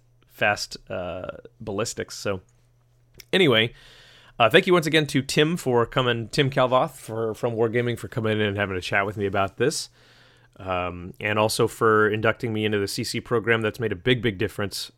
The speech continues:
uh, as I try to transition into streaming and, and podcasting and whatnot full time here.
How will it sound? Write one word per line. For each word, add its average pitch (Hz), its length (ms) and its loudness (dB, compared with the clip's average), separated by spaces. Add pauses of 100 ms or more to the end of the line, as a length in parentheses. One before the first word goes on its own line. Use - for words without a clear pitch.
(140)
uh, 95 140 -6
as 98 160 -6
I 104 100 0
try 104 280 -2
to 98 600 -6 (280)
transition 107 520 -2
into 101 240 -8
streaming 104 540 -2
and, 92 160 -6
and 95 140 -10
podcasting 101 480 -2
and 95 120 -6
whatnot 98 300 -6
full 95 140 -12
time 95 240 -8
here. 90 200 -6